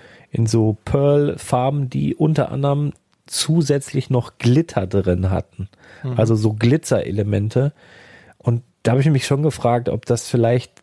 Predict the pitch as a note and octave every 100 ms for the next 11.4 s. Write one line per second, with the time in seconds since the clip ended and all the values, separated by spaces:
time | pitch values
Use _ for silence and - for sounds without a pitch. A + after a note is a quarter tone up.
0 | _ - A2 C3+ - C#3 C#3 C#3 A#2+ B2+
1 | C3 C3+ B2+ - _ _ - - - -
2 | - A#2+ C#3+ C#3 C3+ C3+ B2 C3 C3 A#2+
3 | D3+ C3+ B2 A2+ - C3+ C3+ A#2 A#2+ A#2+
4 | A2+ A2+ A#2 A2 G#2+ D3+ B2 F#2 F#2 A2+
5 | - - - - - _ - A#2 A#2 A2+
6 | - B2 B2+ A#2 C3 B2 A2+ A2+ C#3 A#2+
7 | A2 A2 - B2 A#2 - A#2 A2+ A#2 -
8 | A#2 A2 A2 - A#2 A#2 A#2 C#3 D3 C3+
9 | - - A#2 - A2+ A2 - A2+ A2 A2
10 | G#2 G2+ _ _ - C#3+ B2 G#2 - D2+
11 | - G#2 G2+ B2+